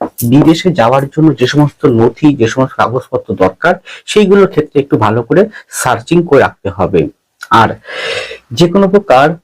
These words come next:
উম, যারা প্রমোটারিং করছেন, তাদের ক্ষেত্রে অবশ্যই উন্নতি রয়েছে, উন্নতি আছে, কিন্তু একটু বেশি লাভের জন্য বা একটু বেশি প্রলোভনে পড়ে গিয়ে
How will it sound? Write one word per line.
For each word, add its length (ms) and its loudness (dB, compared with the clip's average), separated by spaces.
উম, 160 0
যারা 240 0
প্রমোটারিং 580 2
করছেন, 480 -2
তাদের 360 0
ক্ষেত্রে 320 -2
অবশ্যই 340 2
উন্নতি 320 2
রয়েছে, 420 2
উন্নতি 420 2
আছে, 380 0
কিন্তু 260 2
একটু 520 0
বেশি 300 2
লাভের 380 0
জন্য 340 4
বা 60 4
একটু 320 2
বেশি 380 2
প্রলোভনে 420 4
পড়ে 300 4
গিয়ে 300 2